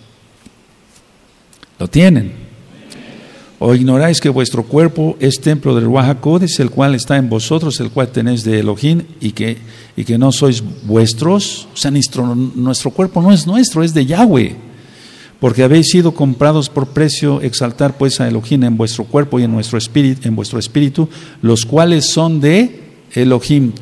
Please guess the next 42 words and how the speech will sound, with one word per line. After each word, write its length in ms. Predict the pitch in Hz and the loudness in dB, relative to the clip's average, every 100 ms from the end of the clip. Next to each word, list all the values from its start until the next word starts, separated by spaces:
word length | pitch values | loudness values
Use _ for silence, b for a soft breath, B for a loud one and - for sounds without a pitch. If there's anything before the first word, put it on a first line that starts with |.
| - | 0
Todo 540 | - 156 175 175 160 165 | 4 6 6 4 2 0
es 160 | 147 | 0
de 80 | 143 | -2
Elohim, 580 | 139 127 - 143 135 117 | -4 -4 -2 2 2 0
tus 440 | - 147 127 - | -2 -2 -2 -2
ojos, 380 | 131 131 - 113 | 0 0 -2 -8
tus 200 | 113 110 | -8 -10
pestañas 580 | - 117 - 135 135 113 | -6 -6 -4 -2 -2 -4
que 100 | 113 | -8
tanto 300 | 135 131 120 | -6 -6 -6
presumes, 580 | 110 113 135 143 131 - - - - | -8 -6 -4 -2 -2 -6 -14 -20 -2
todo 380 | 185 208 185 185 | 4 4 6 4
es 100 | 156 | 2
de 80 | |
Elohim, 600 | 165 151 156 165 156 123 110 - - - | -2 0 2 2 0 0 -4 -10 -18 2
todo. 540 | 185 214 185 127 - - - - - B B B B B - | 6 8 6 4 0 -16 -20 -20 -20 B B B B B -6
¿Cuándo 300 | 156 202 196 | 2 4 4
te 100 | 175 | 4
hiciste 280 | 151 165 185 | 2 2 2
una 180 | 160 - | 0 2
pestaña? 500 | 131 147 135 107 - | 0 2 0 -2 -2
Tu 100 | 143 | 2
nariz, 500 | 156 170 151 - - | 4 4 2 -2 -2
ya 160 | 143 196 | 0 4
lo 80 | 220 | 4
he 60 | |
ministrado 420 | 220 196 - 196 175 | 4 0 -2 -4 -4
tantas 400 | 190 185 160 139 | -6 -2 -2 0
veces, 500 | 185 180 120 - - B B | -2 0 -4 -6 -12 B B
la 140 | 147 | 2
inteligencia 880 | 160 143 156 151 135 185 202 180 165 | 2 2 2 0 0 2 2 0 -2
que 140 | 139 131 | -4 -4
cada 260 | 175 165 | -2 -2
uno 260 | 165 175 156 | -2 -2 -2
de 80 | 131 | -2
nosotros 540 | 127 - 160 160 - | -2 -2 -4 -4 -4
tenemos, 500 | 135 147 170 143 - | -2 0 2 0 -2
¿cuándo 440 | - 170 185 190 | -2 0 2 2
nos 180 | 190 170 | 0 0
la 100 | 165 | 0
hicimos? 640 | 165 - 202 196 147 104 | 0 4 6 6 6 0
Nada. 760 | 127 190 233 196 156 120 98 - | -2 2 4 4 0 -2 -8 -12